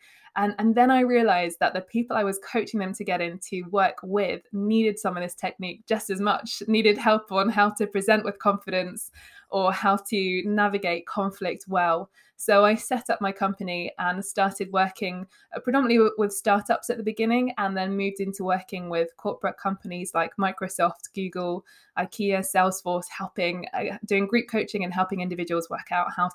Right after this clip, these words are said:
to, uh, communicate with confidence, how to make sure that they're, they're speaking in a, in a succinct way that has impact for the audience or whoever's listening to them.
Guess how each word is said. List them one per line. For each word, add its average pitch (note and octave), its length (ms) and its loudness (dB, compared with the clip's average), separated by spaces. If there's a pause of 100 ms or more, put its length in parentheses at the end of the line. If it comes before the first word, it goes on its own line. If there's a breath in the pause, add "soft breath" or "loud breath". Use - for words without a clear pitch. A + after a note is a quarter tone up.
to, F3 200 -2 (400 soft breath)
uh, - 140 -12
communicate G3+ 480 0
with - 140 -6
confidence, E3+ 520 -2
how F3 180 2
to F3+ 120 -8
make E3+ 220 -2
sure E3 240 2
that E3 100 -2
they're, E3 260 2 (100)
they're F#3 180 -2 (120)
speaking G#3 540 2
in F#3 80 2
a, F3+ 240 2
in F#3+ 100 2
a F#3+ 100 2
succinct G3+ 540 -2
way F3+ 380 6
that E3+ 320 2
has F#3 280 -2
impact F3+ 520 -6
for E3+ 220 2 (320 soft breath)
the F3+ 160 0
audience E3+ 400 -2
or F3 80 -6
whoever's F3 340 0
listening F3 380 -6
to F3 160 -2
them. E3 260 -4